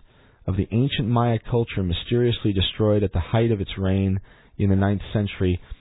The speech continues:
have been hidden in the rainforests of Central America for more than a thousand years.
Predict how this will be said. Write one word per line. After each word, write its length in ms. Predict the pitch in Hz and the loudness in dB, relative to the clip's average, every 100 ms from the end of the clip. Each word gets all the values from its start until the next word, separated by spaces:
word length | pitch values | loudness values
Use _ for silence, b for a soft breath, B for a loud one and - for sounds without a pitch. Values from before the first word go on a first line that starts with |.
| b b - | b b 0
have 120 | 101 | 2
been 120 | 101 | 4
hidden 240 | 92 135 127 | 4 4 2
in 80 | |
the 60 | 104 | 0
rainforests 580 | 104 110 107 113 98 101 | 0 0 0 0 0 0
of 60 | 92 | -2
Central 260 | 110 101 101 | -2 0 0
America 440 | 98 98 101 - 95 | 2 0 0 -2 -4
for 80 | 98 | -2
more 200 | 95 98 | 0 0
than 120 | 92 | 0
a 60 | 92 | -2
thousand 520 | - 104 113 107 104 | -2 0 0 0 0
years. 340 | 107 98 65 | 0 0 -4